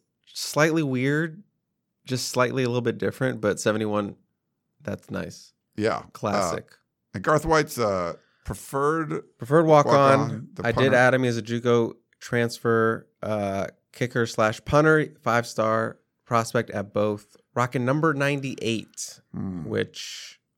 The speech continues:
Speaker 1: more defensive lineman than anything, but, you
Speaker 2: I
Speaker 1: know.
Speaker 2: love, I love kickers, punters wearing, like, weird numbers like that.
Speaker 1: I mean, I feel like every number for a kicker punter is, is weird.
Speaker 2: It's gotta be weird.
Speaker 1: Um, but the notable thing is,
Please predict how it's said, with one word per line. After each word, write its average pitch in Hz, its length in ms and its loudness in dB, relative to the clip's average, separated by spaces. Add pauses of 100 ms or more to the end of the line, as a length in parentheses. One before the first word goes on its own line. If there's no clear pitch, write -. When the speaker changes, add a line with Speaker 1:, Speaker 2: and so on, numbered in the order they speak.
(120)
Speaker 1:
more 107 180 -6
defensive 107 460 -8
lineman 156 480 2
than 156 120 2
anything, 147 480 -2
but, 107 240 2 (640)
you 113 60 0
Speaker 2:
I 139 80 4
Speaker 1:
know. 107 100 4
Speaker 2:
love, 107 380 -2
I 131 60 4
love 143 200 4
kickers, 120 300 0
punters 101 320 0
wearing, 87 360 -4
like, 80 200 -10
weird 82 360 -8
numbers 73 340 -12
like - 180 -14
that. - 240 -16 (480)
Speaker 1:
I 123 60 -16
mean, 117 180 -10
I - 60 -12
feel - 160 -12
like 123 100 -10
every 113 460 -8
number 95 320 -8
for - 160 -8
a - 100 -10
kicker 101 280 -14
punter 95 420 -14
is, 107 340 -20
is 101 160 -12
weird. 101 280 -6
Speaker 2:
It's 82 100 -8
gotta 110 160 0
be 92 100 -4
weird. 87 360 -4 (400)
Speaker 1:
Um, 95 560 -10 (280)
but 127 140 -4
the 135 100 4
notable 180 420 6
thing 135 340 2
is, 113 280 -4